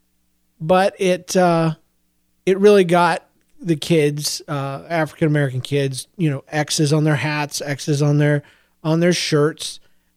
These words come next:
And having seen the movie later in life,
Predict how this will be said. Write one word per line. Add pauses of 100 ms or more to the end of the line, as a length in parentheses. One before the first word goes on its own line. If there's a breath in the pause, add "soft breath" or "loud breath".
(120)
And
having
seen
the
movie (340)
later
in
life,